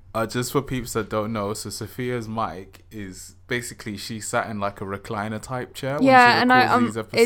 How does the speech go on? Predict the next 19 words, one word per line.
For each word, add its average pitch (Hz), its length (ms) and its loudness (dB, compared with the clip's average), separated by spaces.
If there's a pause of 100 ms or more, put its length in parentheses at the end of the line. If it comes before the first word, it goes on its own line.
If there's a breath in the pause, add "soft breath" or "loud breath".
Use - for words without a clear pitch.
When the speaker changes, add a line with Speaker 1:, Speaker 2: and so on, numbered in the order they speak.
(100)
Speaker 1:
episodes. 233 80 2
Speaker 2:
just, 247 440 4
it's 240 180 2
like 254 180 0
a 254 80 4
rocking 247 400 2
chair, 233 220 2
and 226 100 -4
it's, 226 240 -6 (240)
I'm 233 160 2
just 233 200 2
so 240 140 0
tempted 233 460 -2
to - 80 -10
put 226 80 0
Speaker 1:
Yeah. 226 80 -2
Speaker 2:
my 226 80 6
head 226 240 2
back. - 420 0